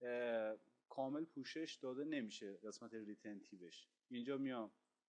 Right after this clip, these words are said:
دوباره دویست و ده میذارم که این رو هم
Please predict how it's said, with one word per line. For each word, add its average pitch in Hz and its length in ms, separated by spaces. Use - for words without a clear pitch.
دوباره 110 320
دویست 117 360
و 110 60
ده 135 400
میذارم 170 420
که 175 440
این 156 140
رو 160 140
هم 160 480